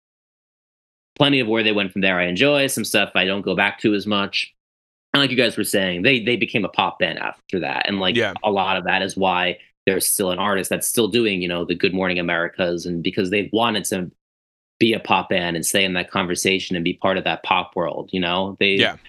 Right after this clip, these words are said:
Speaker 1: they chose their path and they've owned it, you know?
Speaker 2: Yeah. And it, I gotta say, the, the singles, I'm trying to remember what they played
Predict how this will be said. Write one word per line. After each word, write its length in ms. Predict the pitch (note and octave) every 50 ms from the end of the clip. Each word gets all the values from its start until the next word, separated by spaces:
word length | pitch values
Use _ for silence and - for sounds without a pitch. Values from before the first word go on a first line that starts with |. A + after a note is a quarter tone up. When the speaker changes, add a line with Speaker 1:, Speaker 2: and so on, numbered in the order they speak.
| - _ _ _ -
Speaker 1:
they 100 | A2 A2 -
chose 280 | - C#3 C3 B2+ A#2
their 120 | - A2+ F#2+
path 360 | - - A2+ A#2+ A#2+ A2 -
and 80 | G#2 G2+
they've 120 | F#2+ F2+
owned 240 | G2 G#2+ G#2+ G2 D#2+
it, 160 | - - - -
you 120 | D#2+ F2
know? 340 | E2 D#2 D#2 E2 F2+ G2 - _ _ _ _ _ _ _ _ _ _ _ _ _ _ _ _ _ _ _ _ _ _ _ _ _ -
Speaker 2:
Yeah. 320 | D3+ E3 F3 D3 A2 C#2 - - _ _
And 200 | - C#3+ D#3+ E3
it, 340 | D#3 D#3 E3+ D#3+ C#3+ E3 E3+ D3+
I 120 | E3+ F3+
gotta 240 | F3+ F#3 A#3+ C4+ -
say, 240 | - B3 B3+ B3+ A3+
the, 420 | G3+ G3 G3 G3 F#3 E3+ D3+ - - _ _ _ _ _ _ _ _ _ - -
the 200 | D#3 D#3+ F3 E3
singles, 500 | - - G3+ G#3 G3+ G3+ G3 F3+ - -
I'm 60 | F#3
trying 240 | - G#3+ A3 A#3+ A#3+
to 100 | A#3+ A3
remember 400 | G3 F3 E3 D#3 D#3+ E3+ D#3+ D3+
what 200 | D3 D3 C#3+ -
they 100 | C#3+ C#3
played 720 | - - D3 C#3 C3+ C3+ C3+ C3+ C3 C3 B2+ B2 A#2+ A#2+